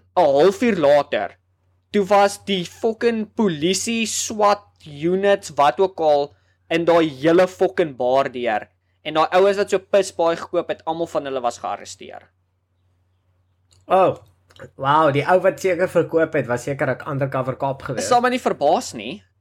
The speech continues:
Speaker 1: maar soos, en toe soos op daai, toe ek dit hoor, bra, toe sê ek soos, "Nooit sal ek daai kak doen nie."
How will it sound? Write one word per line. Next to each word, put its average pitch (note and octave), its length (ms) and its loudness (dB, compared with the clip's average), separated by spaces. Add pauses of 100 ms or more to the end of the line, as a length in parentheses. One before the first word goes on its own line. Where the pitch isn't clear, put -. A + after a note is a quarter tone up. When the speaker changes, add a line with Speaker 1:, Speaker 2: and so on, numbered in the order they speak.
Speaker 1:
maar G3 420 2 (500)
soos, A#3 500 -2 (280)
en A3 220 0
toe C4 140 0
soos B3+ 320 -2
op B3+ 280 0
daai, G3 400 2 (340)
toe A#3+ 180 0
ek F#3 180 -4
dit B3 220 2
hoor, F3 440 2
bra, G2+ 400 -2 (360)
toe G#3 120 -4
sê A#3+ 140 0
ek G#3+ 80 -4
soos, G#3+ 500 0 (760)
"Nooit G#3+ 480 4
sal E3+ 240 2
ek C#3 120 -2
daai A#2 240 -2
kak - 260 -12
doen C2 180 -20
nie." A#1+ 200 -20